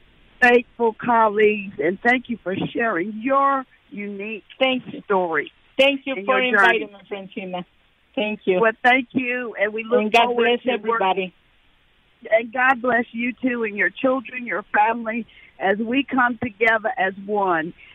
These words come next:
Speaker 1: And we're gonna close
Speaker 2: Okay.
Speaker 1: out to the day, and many blessings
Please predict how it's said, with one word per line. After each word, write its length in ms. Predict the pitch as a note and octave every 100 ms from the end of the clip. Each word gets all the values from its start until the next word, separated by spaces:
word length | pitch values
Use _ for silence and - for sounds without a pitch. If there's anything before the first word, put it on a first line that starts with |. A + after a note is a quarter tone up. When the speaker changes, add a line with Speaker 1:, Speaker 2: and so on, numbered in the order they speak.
| -
Speaker 1:
And 160 | G3
we're 180 | A3 B3
gonna 240 | C4 A3+ G#3
close 360 | - A#3+ B3+ A#3
Speaker 2:
Okay. 60 |
Speaker 1:
out 180 | G#3+ G#3+ A3+
to 80 |
the 160 | G#3+ G3
day, 380 | F#3 G#3+ A3 G#3
and 160 | F3+ G3
many 200 | G#3 C4
blessings 460 | G#3+ A#3+ A#3+ -